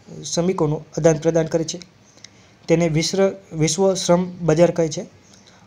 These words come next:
આંતરરાષ્ટ્રીય કક્ષાએ શ્રમિકોનું એક દેશમાંથી બીજા દેશમાં સ્થળાંતર રોજગારી અર્થે, વેપાર ધંધા અર્થે,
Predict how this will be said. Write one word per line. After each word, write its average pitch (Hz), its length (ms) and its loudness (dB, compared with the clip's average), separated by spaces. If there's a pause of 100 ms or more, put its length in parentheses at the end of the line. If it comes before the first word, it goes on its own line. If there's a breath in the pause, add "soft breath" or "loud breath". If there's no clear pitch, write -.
આંતરરાષ્ટ્રીય 220 580 2
કક્ષાએ 208 460 2
શ્રમિકોનું 196 580 -2
એક 185 260 -2
દેશમાંથી 180 520 -2
બીજા 165 280 2
દેશમાં 180 440 0
સ્થળાંતર 175 520 -2
રોજગારી 165 420 0
અર્થે, 156 340 -4 (520 soft breath)
વેપાર 165 320 6
ધંધા 165 360 4
અર્થે, 156 320 -4